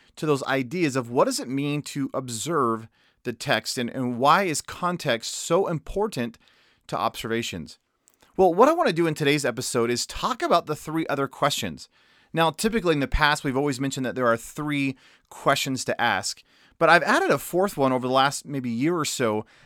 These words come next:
because I actually feel like it's really significant to our understanding of Scripture to add in this fourth one. So let me walk through the other questions with you and kind of walk you through, like,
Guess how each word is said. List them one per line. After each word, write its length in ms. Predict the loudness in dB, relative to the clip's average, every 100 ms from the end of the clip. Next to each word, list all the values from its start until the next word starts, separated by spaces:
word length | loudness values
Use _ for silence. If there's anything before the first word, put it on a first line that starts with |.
| _
because 200 | -4 2
I 80 | 2
actually 320 | 2 -2 -4
feel 140 | 0
like 160 | 0 0
it's 120 | -6
really 320 | -6 -4 -2
significant 760 | -2 -2 -4 -4 0 0 0 -4 _ _ _
to 180 | -8 -4 4
our 200 | 4 4
understanding 520 | 0 0 -4 -2 -2
of 80 | -4
Scripture 580 | -6 -8 -4 -4 -4 _ _
to 160 | -2
add 160 | 2 2
in 160 | 0 -2
this 240 | -6 -8 _
fourth 280 | -2 -2 -2
one. 260 | -6 -8 -14 _ _ _ _ -8
So 220 | 4 6
let 140 | 6
me 60 | 4
walk 260 | 6 6
through 100 | 4
the 160 | -4 -2
other 160 | -2 -4
questions 480 | -2 -2 0 -6
with 240 | -4 -4 -2
you 300 | -2 -2 -6 _ _ _ -6
and 240 | -2 -2
kind 140 | -2 -4
of 80 | -4
walk 340 | -2 -2 -2
you 80 | -8
through, 160 | -4
like, 160 | -4